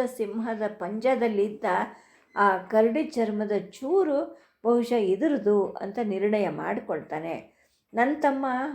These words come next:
ಬಹಳ ಭಯಂಕರ, ಇಷ್ಟಪಟ್ರೆ ಅವನು ಸಿಂಹದ ಮೂಳೆ ಕೂಡ ಮುರಿಬಲ್ಲ" ಅಂತ ಹೇಳ್ಬಿಟ್ಟು ಆ ಕರಡಿ ಹೇಳ್ತಾನೆ. ತಕ್ಷಣ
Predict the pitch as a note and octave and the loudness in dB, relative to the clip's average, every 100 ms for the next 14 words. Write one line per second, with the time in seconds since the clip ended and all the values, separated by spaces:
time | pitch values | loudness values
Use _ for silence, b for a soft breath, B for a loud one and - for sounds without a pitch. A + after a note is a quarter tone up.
0 | A#3+ G3 G#3 G#3 G#3 F3 G#3 G#3+ G#3 F#3 | -4 0 2 2 2 2 2 0 -2 -2
1 | D#3+ - b b - G#3+ C4 C4 A#3 A3 | -4 -10 b b -16 -2 2 4 2 2
2 | A#3+ A3 G3 C4+ F4+ - b b - A#3+ | 2 4 2 0 -4 -10 b b 0 0
3 | B3+ B3+ G3+ G3+ A3+ C4 B3 A#3+ A#3 A3+ | 2 -2 -2 0 4 6 4 2 2 0
4 | F4+ - b b b F#3 G#3 A#3+ F#3+ G3 | -2 -8 b b b -2 4 6 6 2
5 | F#3 F3+ E3+ D#3 - _ _ _ _ G#3+ | 2 0 -2 -6 -14 _ _ _ _ -8
6 | A3 G#3+ G#3+ G#3 G#3 D#4 D4+ - - C#4+ | -4 -2 -2 -2 -2 -4 -4 -6 -2 -2
7 | - G#3 G#3 A#3+ G#3+ G3 F#3 E3+ D#3+ F#3+ | 2 2 2 0 0 -2 -4 -6 -8 -8
8 | - b b b C4 C4 C4 | -12 b b b -6 -4 -2